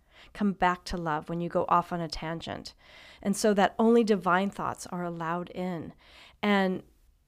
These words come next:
uh, only divine thoughts from other people are allowed in, right? You don't take in things that aren't yours, or you don't take in things that aren't for your highest good. So that also is self-mastery.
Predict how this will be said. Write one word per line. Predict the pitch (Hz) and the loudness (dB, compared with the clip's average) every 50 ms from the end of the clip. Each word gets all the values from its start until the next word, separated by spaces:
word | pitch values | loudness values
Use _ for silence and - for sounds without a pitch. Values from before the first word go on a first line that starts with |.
| _ _ - | _ _ -2
uh, | 220 208 208 208 - - - | 0 0 0 0 -2 -2 2
only | 220 220 233 240 233 220 | 2 4 6 6 4 4
divine | 208 220 190 208 202 208 208 | 2 0 0 2 2 2 2
thoughts | 208 214 - - - | 0 -2 -2 -4 -4
from | 214 202 | -4 -4
other | - 202 226 208 | -2 -2 -4 -6
people | 214 - - 208 220 240 - 240 - - | -8 -8 -6 -6 -6 -4 -4 -4 -4 -4
are | 180 180 | -4 -4
allowed | 175 170 170 - - 160 156 | -4 -6 -6 -6 -8 -8 -8
in, | 156 147 - 190 180 | -10 -10 -10 -10 -10
right? | 180 180 185 185 | -8 -8 -6 -6
You | - 214 | -4 -4
don't | 202 220 220 196 - | -4 -4 -4 -4 -6
take | - - - - 214 233 226 226 226 | -10 -12 -8 -4 -4 -4 -4 -4 -6
in | 202 196 185 180 180 | -6 -6 -6 -8 -10
things | - - 190 196 196 180 - | -10 -8 -6 -6 -6 -6 -6
that | 180 - | -6 -6
aren't | 165 170 - - | -6 -6 -6 -6
yours, | 202 190 185 175 175 170 - | -6 -4 -2 -2 -4 -4 -6
or | 180 | -6
you | 180 180 | -6 -6
don't | 190 202 - - | -6 -6 -8 -8
take | - - - - 220 233 220 - | -10 -14 -8 -6 -6 -6 -6 -4
in | - 208 196 185 - - - - - - - _ _ _ _ _ | -6 -6 -6 -6 -8 -12 -18 -20 -20 -20 -20 _ _ _ _ _
things | - 208 208 208 202 - | -2 0 0 0 0 -2
that | 185 - - | -4 -6 -4
aren't | 190 190 - - | -4 -6 -6 -6
for | - 196 | -8 -10
your | 180 175 165 | -8 -8 -8
highest | - 170 165 165 160 156 - - | -10 -10 -10 -10 -12 -12 -14 -14
good. | - - 92 - - 185 - _ _ _ _ _ - | -10 -10 -10 -10 -10 -14 -18 _ _ _ _ _ -20
So | - - | -10 -6
that | 202 208 214 - - | -4 -2 -2 -2 -2
also | 196 196 190 - 190 175 | -2 -2 -4 -6 -8 -10
is | 170 - | -10 -10
self-mastery. | - 165 160 165 - 170 156 151 156 - - - - 95 - 180 - | -10 -10 -10 -10 -10 -12 -12 -12 -14 -14 -16 -16 -14 -14 -14 -16 -18